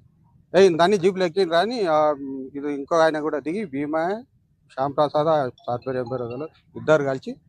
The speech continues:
కొట్టి జీపులు ఎక్కించారు. జీపులు ఎక్కిస్తుంటే, "సార్లు నేను అందరి మోటార్లు నేనే చేస్తాను సార్, మీ సార్" అంటే కూడా ఫోన్ గుంజుకున్నాడు.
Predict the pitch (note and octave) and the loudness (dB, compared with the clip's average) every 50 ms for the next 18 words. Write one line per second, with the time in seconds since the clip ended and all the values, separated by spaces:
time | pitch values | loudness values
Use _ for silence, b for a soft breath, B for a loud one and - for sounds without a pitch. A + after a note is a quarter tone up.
0 | _ _ _ _ _ _ _ _ _ _ _ _ _ _ _ - E3 D#3 - - | _ _ _ _ _ _ _ _ _ _ _ _ _ _ _ 0 0 2 2 0
1 | D3 E3 F#3 D#3+ E3+ E3 C3+ C#3 A#2+ G#2+ A2+ G#2 A2+ D3 F3+ E3+ F3+ F#3+ F3+ D#3+ | 2 2 2 2 2 0 0 -2 -8 -8 -8 -8 -2 -2 -2 0 0 -2 -2 0
2 | G3 F#3 - - F3 D#3+ F3+ E3+ C#3+ - C#3+ C#3+ D#3+ E3+ F3+ F#3+ F3 F3 E3+ D#3 | -2 -4 -2 -4 -6 -4 -2 -4 0 2 4 4 4 4 2 -2 -2 -2 0 0
3 | D3+ C#3+ D3 E3+ F3 D#3 D#3+ E3 D#3 E3+ E3 D#3 D3+ D3+ D3+ D#3+ D#3+ D3+ C#3 C#3 | 0 0 0 0 -2 0 -2 -2 0 0 0 0 -2 -4 -4 -2 -4 -4 -4 -6
4 | B2+ - C#3 C3 C3 C3 B2 - C3 C3+ D3 D#3 D3+ D3 C3+ D#3+ F3 F3+ F3+ - | -6 -6 -6 -6 -4 -6 -6 -4 -2 -2 0 0 -2 -2 -2 -2 -2 -2 -4 -4
5 | - C#3+ E3 E3 C#3+ D3+ C#3 C3 - C3+ B2+ G#2+ - | -2 -2 -2 -2 -2 -4 -6 -8 -8 -10 -10 -10 -10